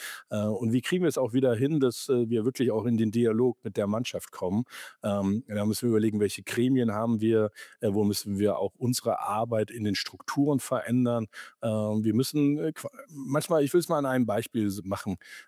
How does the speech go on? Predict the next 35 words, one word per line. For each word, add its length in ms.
Ähm, 460
wenn 280
wir 200
tarifpolitisch 760
im 120
Betrieb 380
unterwegs 540
sind, 340
dann 180
haben 120
wir 100
klare 420
Regeln. 560
Wir, 400
wir 160
sagen, 340
erst 320
wenn 100
über 200
die 120
Hälfte 380
der 140
Mannschaft 420
Mitglied 320
der 80
I 140
G 80
Metall 360
ist, 280
dann 180
machen 240
wir 60
überhaupt 380
eine 80
Tarifbewegung. 960